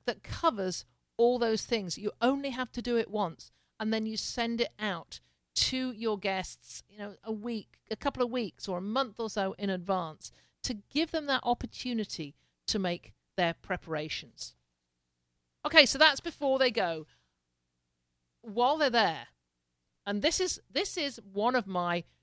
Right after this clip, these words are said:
huge bugbears, and, and I got some negative response when I mentioned this the last time, so I'm sure I'm gonna get some, something back on this one, but please,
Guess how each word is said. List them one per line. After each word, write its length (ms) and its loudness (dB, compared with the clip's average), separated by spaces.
huge 640 -2
bugbears, 760 0
and, 520 -6
and 120 -4
I 120 6
got 240 2
some 520 0
negative 480 2
response 600 -4
when 140 -2
I 80 -2
mentioned 460 -6
this 100 -8
the 80 -4
last 300 -2
time, 180 0
so 140 -4
I'm 80 -6
sure 580 2
I'm 140 0
gonna 220 -2
get 200 -6
some, 280 -12
something 680 0
back 380 2
on 180 -14
this 240 -6
one, 160 0
but 200 -2
please, 720 2